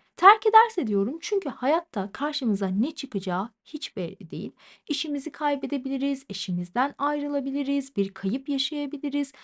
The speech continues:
sağlık problemimiz olabilir ve en keyif aldığımız şeyi, bizi tanımlayan şeyi yapamıyor olabiliriz. İşte o zaman boşluğa düşmek kaçınılmaz olabiliyor.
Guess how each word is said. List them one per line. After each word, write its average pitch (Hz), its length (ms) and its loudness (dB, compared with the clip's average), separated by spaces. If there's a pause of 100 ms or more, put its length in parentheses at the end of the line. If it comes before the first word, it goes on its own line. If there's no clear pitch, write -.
sağlık 233 580 -4
problemimiz 175 800 0
olabilir 185 440 0
ve 214 60 2
en 370 300 0
keyif 294 300 -2
aldığımız 254 560 0
şeyi, 185 340 -4
bizi 214 240 -2
tanımlayan 240 600 0
şeyi 180 320 -4
yapamıyor 302 500 0
olabiliriz. 185 580 0 (480)
İşte - 280 -2 (120)
o 415 120 -2
zaman 226 380 2 (300)
boşluğa 294 520 -2
düşmek 208 460 -2
kaçınılmaz 214 800 0
olabiliyor. 185 580 -4